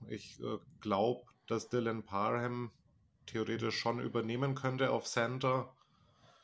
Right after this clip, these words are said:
Wir wissen trotzdem noch nicht, was machen wir auf Left Guard dann, Center, Right Guard und eigentlich wissen wir auch nicht, was machen wir auf Right Tackle.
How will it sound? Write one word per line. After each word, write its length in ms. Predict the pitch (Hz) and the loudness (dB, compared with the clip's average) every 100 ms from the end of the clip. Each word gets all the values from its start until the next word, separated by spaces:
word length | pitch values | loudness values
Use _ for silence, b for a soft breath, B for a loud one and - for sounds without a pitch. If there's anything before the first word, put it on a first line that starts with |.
| b | b
Wir 100 | 104 | -2
wissen 240 | 110 113 120 | 0 0 0
trotzdem 460 | 107 120 120 127 | 2 2 2 0
noch 140 | 120 117 | 2 0
nicht, 180 | 120 113 | 0 0
was 160 | 110 | 0
machen 260 | 113 107 117 | 0 -2 0
wir 140 | 113 | 2
auf 140 | 110 110 | 2 2
Left 340 | 113 120 - | 0 0 -2
Guard 260 | 123 117 117 | 2 2 4
dann, 420 | 113 113 117 113 98 | 0 0 -4 -8 -8
Center, 840 | - 110 110 117 120 113 113 104 | 0 2 2 0 0 2 0 -2
Right 420 | 104 104 110 117 - | 0 2 2 -2 0
Guard 340 | 110 113 117 | 2 2 2
und 180 | 117 110 | -4 -6
eigentlich 340 | 113 110 104 | -4 -4 -4
wissen 180 | 117 110 | -6 -4
wir 100 | 110 | -2
auch 80 | 107 | -2
nicht, 200 | 113 104 | -4 -4
was 220 | 110 - | -4 -4
machen 260 | 110 104 110 | -4 -4 -2
wir 120 | 107 | -2
auf 140 | 101 | -2
Right 320 | 98 101 104 - | -2 -2 -2 -8
Tackle. 560 | 104 113 - 135 139 | -6 -4 -2 -2 -2